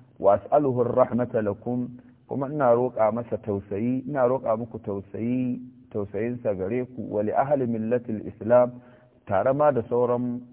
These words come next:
mabiya addinin musulunci. Wa huwa asmahul kiram, domin Allah shi ne mafi baiwar masu kyauta. Wal musallim, kuma Allah shi ne mai kubutarwa. Wassalamu, amincin Allah ya tabbata a gare ku. An gama huɗuba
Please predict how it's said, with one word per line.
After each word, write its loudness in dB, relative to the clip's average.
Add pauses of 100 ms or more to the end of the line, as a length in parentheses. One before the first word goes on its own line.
(140)
mabiya 4
addinin -2
musulunci. -6
Wa -4
huwa 4
asmahul -2
kiram, 0 (500)
domin -6
Allah 0
shi -10
ne -2
mafi -4
baiwar 0
masu -8
kyauta. -2 (100)
Wal -2
musallim, -2 (400)
kuma 0
Allah 4
shi -6
ne -4
mai -4
kubutarwa. -2 (160)
Wassalamu, 0
amincin -4
Allah -2
ya -6
tabbata -8
a -6
gare -10
ku. -10
An -4
gama -4
huɗuba -10